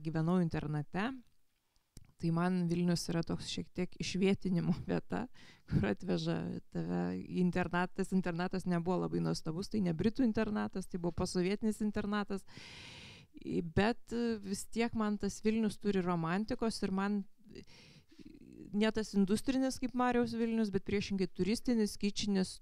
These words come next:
turginis, Halės turgus, e, Aušros vartai, čia yra arkikatedra, čia yra mano <laughs> vietos ir, ir man jos labai simpatiškos.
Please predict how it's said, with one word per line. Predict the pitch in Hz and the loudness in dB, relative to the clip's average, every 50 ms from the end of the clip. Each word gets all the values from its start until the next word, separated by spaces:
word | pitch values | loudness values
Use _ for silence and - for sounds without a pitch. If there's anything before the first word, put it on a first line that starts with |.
| - | -4
turginis, | - 190 208 220 208 185 196 202 196 190 185 185 185 - - - - - - - - | 0 0 0 0 0 0 0 2 4 4 2 2 0 -4 -10 -12 -12 -14 -14 -8 -4
Halės | 185 175 170 170 170 - - | -2 -2 0 -2 -2 -4 -2
turgus, | - 220 233 226 214 196 196 196 190 190 - - - - - - - | 0 2 2 2 2 2 2 2 2 0 -4 -12 -20 -20 -18 -10 -6
e, | 170 170 165 165 160 | -2 -2 0 2 2
Aušros | 165 160 - - 156 160 - - | 2 0 2 2 0 0 0 0
vartai, | - 214 220 220 202 - - 196 185 175 175 170 165 165 | 0 2 2 2 0 0 0 0 2 2 0 0 -2 -4
čia | - - 175 170 170 165 165 | -4 -2 -2 0 0 0 0
yra | 165 170 170 170 165 165 - 170 | 0 0 0 0 -2 -2 -2 -2
arkikatedra, | 170 165 - 165 - 196 202 214 - - 202 180 175 170 165 | -2 -2 -4 -4 0 2 2 2 2 2 0 0 2 0 0
čia | - - 175 170 | -2 -2 -2 -2
yra | 175 175 | -2 -2
mano | 175 175 170 180 175 - | -2 -2 -2 -2 -4 -4
<laughs> | 180 190 | -4 -4
vietos | 190 196 - - 185 180 - - - | -4 -4 -4 -4 -4 -4 -4 -6 -6
ir, | 170 170 160 - - - - - - - - - - _ - | -6 -6 -6 -8 -12 -16 -18 -20 -20 -20 -20 -20 -20 _ -8
ir | - 170 170 165 | -4 -2 -2 -2
man | 160 165 160 160 156 | 0 0 0 2 2
jos | 160 - - - - - - - 214 - - | 0 -2 -4 -6 -10 -10 -12 -12 -12 -12 -8
labai | - 160 151 156 160 | -6 -4 -2 -2 -2
simpatiškos. | - - 175 - 151 147 - - - - - - - - | -4 -6 -6 -4 -4 -4 -6 -8 -12 -14 -16 -18 -20 -20